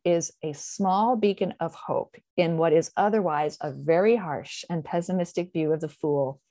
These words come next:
who should not be answered or engaged with at all. But there's one last oddity about verse five. The verse says, "Answer the fool so that he'll see he's mistaken," right?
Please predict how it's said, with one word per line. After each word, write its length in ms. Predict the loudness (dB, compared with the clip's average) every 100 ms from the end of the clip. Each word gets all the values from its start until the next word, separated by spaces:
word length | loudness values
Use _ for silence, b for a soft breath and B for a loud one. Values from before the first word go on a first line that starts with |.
| _ _ _
who 100 | -6
should 260 | -4 -4 -6
not 380 | -4 0 0 0
be 140 | -2
answered 320 | -4 -4 -2
or 80 | -2
engaged 400 | -2 -2 -4 -4
with 160 | -10 -6
at 80 | -6
all. 240 | -8 -12 _ _ _ _ _ b b b b b _
But 140 | 0 4
there's 220 | 4 4
one 460 | 4 4 4 2 0
last 540 | 0 2 0 -4 -10 -14 -4
oddity 680 | 0 2 2 -2 -10 -10 -6 -2
about 380 | 2 2 2
verse 220 | -2 -6 -4
five. 340 | -6 -6 -12 _ _ _ _ _ 2
The 100 | 4
verse 340 | 6 6 4
says, 600 | 0 2 2 2 -2 -10 -14 -2
"Answer 400 | 0 0 0 2
the 120 | 2
fool 480 | 0 -2 -2 -2 -4 -8
so 200 | 0 4
that 160 | 6
he'll 140 | 4 0 2
see 140 | 2
he's 180 | 2 0
mistaken," 580 | -4 -4 -4 -6 -16 -18 _ _
right? 280 | -12 -10